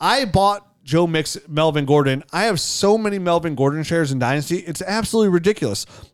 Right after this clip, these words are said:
Whether it's a startup draft where he falls to me or how easily I can just get him for a first, a future first, a twenty-two first, I can get Melvin Gordon first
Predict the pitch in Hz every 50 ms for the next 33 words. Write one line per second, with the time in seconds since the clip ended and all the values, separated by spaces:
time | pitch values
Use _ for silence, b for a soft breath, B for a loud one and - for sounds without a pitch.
0 | B - 127 160 175 202 196 170 - 160 143 - - - 156 175 196 202 185 -
1 | 202 208 214 220 - - - - 165 160 151 147 147 139 - - 143 147 175 196
2 | - - - 220 247 262 277 254 B B B B B B - 165 165 170 175 175
3 | - 123 143 180 196 190 175 185 202 202 180 208 208 185 175 165 170 170 165 135
4 | - 175 175 190 190 175 - 165 147 127 - - 185 180 135 113 - - - -
5 | - 151 139 - - 190 208 - - 147 - - 113 110 - - 139 147 - -
6 | 170 185 202 190 - - - 240 233 - - 151 117 107 - - - - b b
7 | b b b b b 147 156 143 143 147 147 147 143 139 135 120 131 123 120 123
8 | 120 113 110 107 - 107 98 95 - - -